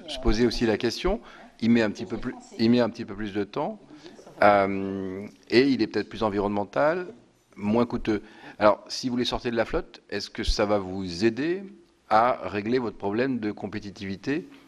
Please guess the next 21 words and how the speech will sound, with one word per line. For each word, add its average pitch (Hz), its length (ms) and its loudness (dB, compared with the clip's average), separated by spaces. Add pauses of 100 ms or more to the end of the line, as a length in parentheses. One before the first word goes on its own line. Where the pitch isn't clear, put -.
(300)
et 104 120 2
de 98 120 4
coût ? 139 260 2 (840)
Euh, 90 600 2
peut-être, 95 300 0
voilà. 85 200 2
Si - 140 -6
vous, 117 140 -4 (140)
peut-être 104 200 4
répondre 117 320 2
à 110 60 4
ces, 117 180 2
cette 110 200 0
partie-là, 131 280 6
puis 139 120 -2
après 123 180 0
on 117 60 2
va 117 80 0
passer 110 240 -4
aux 107 80 -2
collègues. 82 340 -6